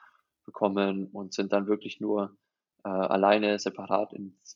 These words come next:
zu dem Wettkampfort quasi, äh, wahrscheinlich die Treppen runtergegangen und in diese,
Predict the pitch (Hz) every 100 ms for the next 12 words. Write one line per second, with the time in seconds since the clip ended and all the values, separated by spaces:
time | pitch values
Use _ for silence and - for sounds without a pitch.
0 | _ - 104 98 107 - - 104 - 107
1 | 107 - 104 101 101 98 _ _ _ -
2 | 98 95 95 - - 104 104 - - 113
3 | 107 104 110 104 107 107 101 98 - 104
4 | 98 98 98